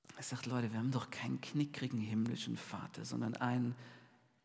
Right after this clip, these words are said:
der uns mit Gutem überschütten will und der uns in die Lage versetzt, anderen Gutes zu tun, Ge-, Geschichten zu schreiben. Und ich glaub echt, dass man das sagen kann,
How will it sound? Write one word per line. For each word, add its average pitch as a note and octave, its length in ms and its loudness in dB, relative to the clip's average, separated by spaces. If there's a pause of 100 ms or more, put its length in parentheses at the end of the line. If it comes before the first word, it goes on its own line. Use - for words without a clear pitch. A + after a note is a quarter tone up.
der A#2+ 80 6
uns G#2+ 120 4
mit A2 120 2
Gutem A#2+ 260 2
überschütten - 580 0
will - 160 -6 (200)
und B2+ 80 2
der A#2+ 100 6
uns A#2 120 6
in A2+ 80 8
die A2+ 80 6
Lage A#2+ 360 8 (320)
versetzt, A#2+ 600 0
anderen B2 440 6
Gutes - 340 -4
zu - 80 -2
tun, - 120 0
Ge-, - 100 -2 (180)
Geschichten A#2 640 0 (300)
zu - 180 -4
schreiben. - 600 -4 (1700)
Und A#2+ 60 8
ich A2+ 60 4
glaub B2 220 6
echt, B2+ 240 2
dass B2+ 140 2
man A2+ 260 8 (640)
das - 160 -2
sagen A#2 380 2
kann, - 200 -4